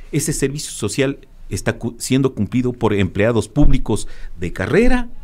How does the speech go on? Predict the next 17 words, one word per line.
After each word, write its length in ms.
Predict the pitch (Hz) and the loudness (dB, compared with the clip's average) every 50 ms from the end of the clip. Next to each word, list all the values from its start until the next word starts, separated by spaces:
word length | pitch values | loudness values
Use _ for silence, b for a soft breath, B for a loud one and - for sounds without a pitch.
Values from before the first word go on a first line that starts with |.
| - - | -8 -6
y 100 | 104 90 | -4 -4
de 140 | 87 82 - | -4 -4 -4
contrato. 580 | 90 82 78 - - 78 73 - - - - b b b - - - - | -6 -8 -6 -6 -8 -4 4 6 6 6 6 b b b -10 -6 2 8
Todos, 640 | 143 139 151 156 123 123 101 92 - - - - - - - - - - - | 10 10 10 10 8 6 4 4 0 -6 -8 -10 -12 -14 -16 -16 -16 -8 2
todos 560 | - 185 196 202 175 165 107 82 - - - b b b b b b | 6 6 8 8 6 4 2 2 -2 -10 -14 b b b b b b
tenemos 560 | 92 87 90 110 120 120 120 120 117 - - - - | -4 -2 -2 0 0 0 -2 -4 -4 -6 -12 -14 -12
derecho 380 | 87 82 90 95 104 101 - 87 | -8 -6 -4 -4 -4 -4 -4 -6
a 20 | |
estabilidad, 640 | 85 - - 82 80 80 76 80 82 90 85 82 - b b b b b - - | -6 -4 -6 -6 -6 -6 -6 -4 -2 0 -2 -2 -4 b b b b b -8 0
todos 440 | - 143 156 151 139 135 127 - - | 4 4 4 4 2 0 -2 -2 -2
tenemos 520 | 104 92 95 101 107 120 123 120 120 - | -2 0 0 0 0 0 -2 -4 -6 -6
derecho 420 | - 87 80 92 104 101 - 120 - B B B B B | -6 -4 -4 -4 -4 -4 -6 -8 -8 B B B B B
a 240 | 92 98 - - - - | -4 -4 -4 -4 -10 -10
planificar 640 | - 90 85 95 90 - 92 - - 104 104 - - - - 104 | -8 -6 -6 -6 -6 -8 -10 -8 -4 -4 -4 -4 -6 -14 -12 -8
un, 420 | 92 82 80 - - - - - - - - - | -2 4 6 8 8 8 6 4 0 -2 -4 -4
un 80 | - 101 | -4 -2
futuro, 460 | - 113 117 117 196 196 165 113 - | 0 0 4 6 8 8 8 6 4